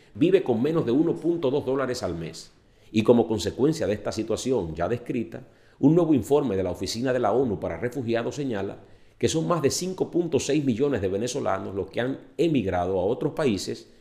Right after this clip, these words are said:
en los últimos años. En definitiva, Venezuela posee la mayor tasa de desempleo del mundo, el mayor colapso económico solo comparado con un país en guerra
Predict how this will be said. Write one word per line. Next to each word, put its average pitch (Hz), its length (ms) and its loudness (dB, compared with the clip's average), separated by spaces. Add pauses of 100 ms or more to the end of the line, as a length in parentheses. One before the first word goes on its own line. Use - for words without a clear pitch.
en 143 120 0
los 113 160 2
últimos 82 440 -6
años. - 400 -16 (560)
En 175 120 8
definitiva, 113 680 2 (280)
Venezuela 147 500 4
posee - 240 0
la 143 100 0
mayor 113 320 -2
tasa 143 300 -2
de 117 100 -2
desempleo 104 480 -2
del 113 140 -2
mundo, 80 420 -6 (320)
el 117 120 4
mayor 117 300 4
colapso 123 400 0
económico 131 560 -4
solo 139 280 -4
comparado 104 480 0
con 98 100 -2
un 120 140 -4
país 131 240 0
en 139 100 -2
guerra 98 400 -4